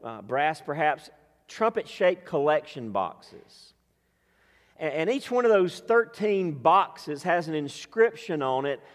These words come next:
that tells what the donations put into that box will be used for. Now, here's the deal. Best we can tell,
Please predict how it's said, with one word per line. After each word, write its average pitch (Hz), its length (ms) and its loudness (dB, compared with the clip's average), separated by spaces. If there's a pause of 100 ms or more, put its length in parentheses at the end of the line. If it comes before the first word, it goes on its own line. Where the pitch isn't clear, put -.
(140)
that 151 280 2
tells 208 520 2 (120)
what 220 240 4
the 190 80 -2
donations 180 720 -2
put 196 300 2
into 165 300 -2
that 208 380 2 (260)
box 139 560 2
will 151 120 -4
be 156 160 -2
used 180 640 -8 (160)
for. 156 520 -2 (1400)
Now, 143 80 -8
here's 240 260 0
the 170 80 -8
deal. 160 180 4
Best 254 360 2
we 233 120 -4
can 147 180 -6
tell, 139 600 -2